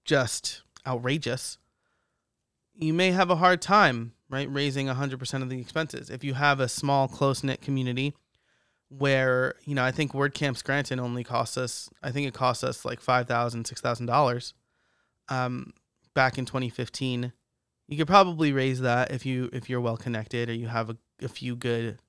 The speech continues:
community-based organizations. So I'll link this in case you didn't like my reciting, my recitation of it. But it looks like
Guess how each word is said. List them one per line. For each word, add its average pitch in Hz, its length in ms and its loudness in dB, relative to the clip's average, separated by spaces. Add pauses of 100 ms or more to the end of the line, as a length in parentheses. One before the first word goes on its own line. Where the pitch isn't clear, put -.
(680)
community-based 123 1040 -2 (100)
organizations. 117 800 -8 (1500)
So - 160 4
I'll 180 200 8
link 151 220 0
this - 380 -2 (600)
in 135 120 -6
case 135 260 -4
you 131 40 -6
didn't 127 220 -4
like 120 180 -4
my 117 420 -4
reciting, 123 760 -6
my 117 140 -4
recitation 127 800 -2 (1300)
of 131 140 0
it. 143 180 -2 (400)
But 131 340 2 (160)
it 139 140 -4
looks 180 420 0
like 120 440 0